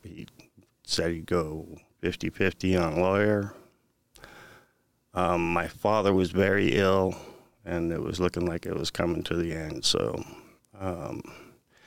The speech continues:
and I really didn't have anything going on in the Virgin Islands, as I'd just been hit by two Class five hurricanes.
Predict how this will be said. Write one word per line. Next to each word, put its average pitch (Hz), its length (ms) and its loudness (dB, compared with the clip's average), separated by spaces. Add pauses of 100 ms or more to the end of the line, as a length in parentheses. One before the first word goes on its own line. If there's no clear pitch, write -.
(1040)
and 139 420 2 (140)
I 101 120 0
really 120 280 4
didn't 113 180 4
have 110 200 4
anything 107 300 4
going 104 260 6
on 113 200 4
in 104 80 6
the 101 60 4
Virgin 101 340 4
Islands, 107 440 4
as 90 180 4
I'd 95 220 4
just - 240 0
been 90 200 4
hit 90 220 0
by 87 160 0
two 82 200 -4
Class - 340 0
five 52 280 -2
hurricanes. - 720 -2